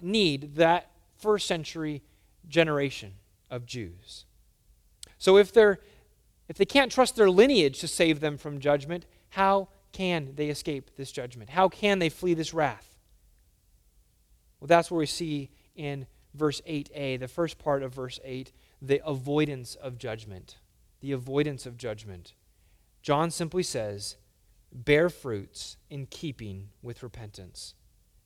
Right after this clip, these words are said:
Bear fruits in keeping with repentance.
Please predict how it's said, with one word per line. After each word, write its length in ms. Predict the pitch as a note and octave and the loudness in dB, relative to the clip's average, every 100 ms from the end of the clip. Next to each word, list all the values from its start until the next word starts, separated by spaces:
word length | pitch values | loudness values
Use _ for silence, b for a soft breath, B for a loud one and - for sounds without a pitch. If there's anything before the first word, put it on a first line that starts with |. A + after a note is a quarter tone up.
| _ | _
Bear 300 | B2+ D3+ F3+ | 2 4 4
fruits 560 | - C#3+ G#2+ G2+ - - _ _ _ | 0 -4 -4 -8 -18 -20 _ _ _
in 140 | B2+ | -16
keeping 460 | B2 - E3+ B2+ A#2 | -14 -8 -8 -8 -12
with 160 | A2+ B2+ | -14 -16
repentance. 680 | A#2+ A#2 A2 F#2 - - | -14 -14 -16 -20 -20 -20